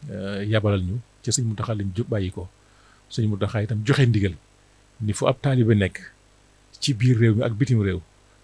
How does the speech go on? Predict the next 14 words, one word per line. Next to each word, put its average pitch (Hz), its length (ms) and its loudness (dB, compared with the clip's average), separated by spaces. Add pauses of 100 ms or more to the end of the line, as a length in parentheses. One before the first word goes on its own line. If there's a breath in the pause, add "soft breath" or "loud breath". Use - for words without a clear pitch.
na 107 140 0
nga 110 80 0
ko 117 80 -2
yaatal, 110 360 0
taxawee 127 340 2
ko 113 180 -6 (360)
ba 110 120 -2
nit 101 160 -4
ñi 110 80 -4
gën 107 120 -2
a 101 40 -2
xam 101 160 -6
sëriñ 92 300 -6
bi. 92 60 -20